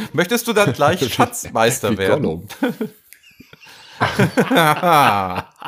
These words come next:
Speaker 2: Ähm, klar.
Speaker 1: Ja, sehr gut. Pass auf, dann nehme ich die Wahl mit an. Wollen wir doch mal kurz abstimmen. Wer ist für Ranke als stellvertretender Vorstand?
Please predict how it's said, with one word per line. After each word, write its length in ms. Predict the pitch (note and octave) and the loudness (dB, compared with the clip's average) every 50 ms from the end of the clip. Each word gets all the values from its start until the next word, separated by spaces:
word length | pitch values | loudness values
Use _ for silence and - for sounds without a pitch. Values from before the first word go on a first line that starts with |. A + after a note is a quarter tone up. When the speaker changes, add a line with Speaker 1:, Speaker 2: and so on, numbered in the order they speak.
| - - - - _ - - - | -6 -6 -8 -20 _ -18 -10 -4
Speaker 2:
Ähm, 540 | G2 F#2 F#2 F2+ F2+ F2 F2 F2+ F#2 F#2+ G#2 - - - - - - - - - - - - - - - - - - - - - | -2 0 0 0 0 0 -2 -2 -4 -4 -6 -8 -12 -14 -14 -14 -16 -16 -16 -18 -18 -18 -20 -20 -20 -20 -20 -20 -18 -16 -14 -8
klar. 380 | - G#2 F2+ A#2 C#3 A#2 - - C3+ B2 - _ - B2 A#2+ A#2+ A2 G2+ F#2 E2+ - _ _ _ _ _ _ _ _ _ _ _ _ _ _ _ _ _ _ _ _ _ _ _ _ _ _ _ _ _ _ _ - | -2 0 2 4 4 2 0 -4 -12 -16 -16 _ -12 -10 -8 -8 -8 -10 -12 -18 -20 _ _ _ _ _ _ _ _ _ _ _ _ _ _ _ _ _ _ _ _ _ _ _ _ _ _ _ _ _ _ _ -2
Speaker 1:
Ja, 200 | G3 A#3 F#3+ C#3 | 0 2 2 2
sehr 160 | - F3+ F3+ | 0 -2 -4
gut. 240 | - A#2 G#2 - - | -4 -6 -10 -12 -8
Pass 160 | - G3 G3+ | -4 -4 -2
auf, 220 | G3 C3+ G2+ F#2+ - | 0 -2 -2 -2 0
dann 280 | C#3+ C#3+ F3 F#3 F3+ | -2 -2 -2 -2 -2
nehme 240 | D#3+ F3+ G3 F3+ F#3 | 0 0 2 2 0
ich 280 | F3+ - G3 - - - | 0 0 -2 -6 -6 -6
die 200 | - F3 C3+ - | -10 -12 -4 0
Wahl 420 | C#3+ B2+ B2+ C#3 D3+ F3 G3+ E3+ B2+ C3 | 2 4 4 4 4 2 0 -2 -4 -4
mit 220 | C#3+ D3+ - - | -4 -4 -2 0
an. 240 | C3+ C3+ A#2+ G2+ F2+ | 0 0 0 0 0
Wollen 180 | D3+ G3+ A3 G#3+ | 2 2 2 2
wir 100 | G#3 G3 | 0 -2
doch 100 | - D#3+ | -2 -6
mal 80 | E3+ | -8
kurz 220 | E3 - F#3+ - - | -6 -8 -8 -4 -2
abstimmen. 400 | - - - - A#2 A2+ G#2+ - | -4 -4 -4 -6 -12 -10 -6 -4
Wer 140 | F#3 G3+ | -2 0
ist 140 | A3+ A3+ - | 0 -2 -2
für 180 | - G3+ D#3 - | -4 -6 -4 0
Ranke 440 | C#3+ D#3 G3+ G3+ - - C#3+ E3+ G3 | 0 0 0 -2 -2 0 0 2 2
als 160 | - - - | 0 0 -2
stellvertretender 960 | - D3+ E3+ F3 - E3+ - - - D#3 D#3 D3+ - - C3 B2+ C#3+ C#3+ C#3 | -2 -2 -2 -2 -2 -8 -10 -8 -6 -6 -6 -6 -8 -8 -2 2 2 2 2
Vorstand? 680 | C#3 - - D3 D3+ - - - F#2 G#2 F3 A3+ - - | 0 -2 0 2 2 2 0 -2 -2 0 -2 -2 -6 -8